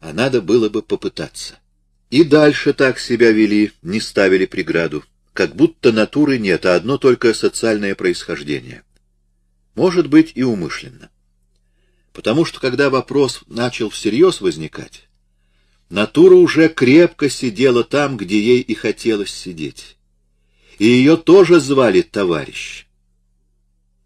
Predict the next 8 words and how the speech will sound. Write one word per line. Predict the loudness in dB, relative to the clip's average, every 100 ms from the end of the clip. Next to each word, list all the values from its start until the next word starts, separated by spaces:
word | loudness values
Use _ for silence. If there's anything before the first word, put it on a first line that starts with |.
| -10
От | -8 -6
неё, | -2 0 2
от | 2 0
этой | -2 -2
натуры | -4 -4 -4 -4
всё | -4 -4 -6
и |
пошло. | -6 -12 -8 -10